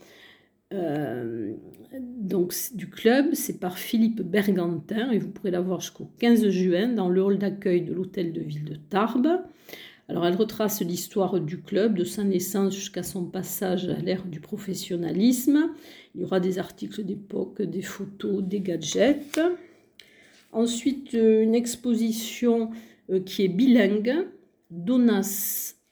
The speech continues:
en Parodas, Parolas. Euh, je ne sais pas si je prononce bien. Alors, c'est du premier juin au trente septembre à l'abbaye de Saint-Sever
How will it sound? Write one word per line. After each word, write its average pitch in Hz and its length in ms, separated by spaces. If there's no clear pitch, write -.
en 202 160
Parodas, - 1160
Parolas. 190 720
Euh, - 800
je 202 60
ne 190 40
sais - 100
pas 190 100
si 196 180
je 190 60
prononce 175 440
bien. 208 400
Alors, 175 240
c'est - 160
du 185 140
premier 220 400
juin 208 440
au 180 60
trente 196 680
septembre 233 1000
à 170 60
l'abbaye 196 360
de 175 120
Saint-Sever 214 720